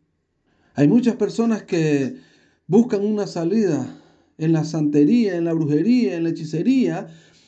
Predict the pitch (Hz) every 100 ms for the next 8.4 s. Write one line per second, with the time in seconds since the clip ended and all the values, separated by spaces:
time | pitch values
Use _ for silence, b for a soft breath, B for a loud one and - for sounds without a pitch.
0 | b - 156 165 156 151 151 202 165 165
1 | 165 175 160 - 175 165 - 143 147 160
2 | 147 139 131 143 180 156 147 151 143 135
3 | 147 147 - - - _ _ _ _ _
4 | _ _ _ - 113 143 147 147 170 165
5 | - - _ _ _ - 147 151 160 151
6 | 139 120 143 147 143 127 120 120 143 143
7 | 127 147 147 143 123 123 131 160 143 123
8 | 117 143 185 196